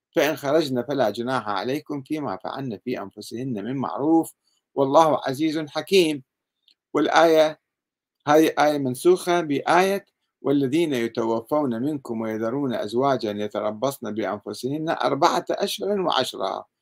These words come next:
فإذا بلغن أجلهن فلا جناح عليكم فيما فعلن في أنفسهن بالمعروف"، يعني نحن زوجون مثلًا، "والله بما تعملون خبير". فقال له عبد الله بن الزبير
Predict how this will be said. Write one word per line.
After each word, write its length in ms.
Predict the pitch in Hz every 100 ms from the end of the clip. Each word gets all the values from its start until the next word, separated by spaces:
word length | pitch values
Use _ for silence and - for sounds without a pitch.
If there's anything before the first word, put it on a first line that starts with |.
| _ _ _ -
فإذا 320 | 190 190 175
بلغن 420 | 151 143 131 131
أجلهن 680 | 113 117 117 113 120 170 202
فلا 260 | 226 180 120
جناح 360 | 123 131 117
عليكم 640 | 104 135 156 185 196 202 185 _ _ _ -
فيما 320 | 185 185 131
فعلن 420 | 135 - 185 214 208
في 180 | 185 135
أنفسهن 580 | 123 131 151 185 202
بالمعروف"، 480 | 202 170 - 120 117
يعني 160 | - 160
نحن 200 | 156 143
زوجون 400 | 123 120 120 110
مثلًا، 360 | 95 - 92 - _ _ _ _ _ -
"والله 400 | 143 165 180 165
بما 280 | 170 175 131
تعملون 580 | 135 127 135 170 202 196
خبير". 520 | 139 123 117 101 - _ _ _ _ _ _ _ _ _ _ _ _ _ 135
فقال 400 | 131 175 233 220
له 200 | 220 -
عبد 240 | 160 143
الله 300 | 156 190 226
بن 120 | 202
الزبير 640 | 196 147 127 131 117 123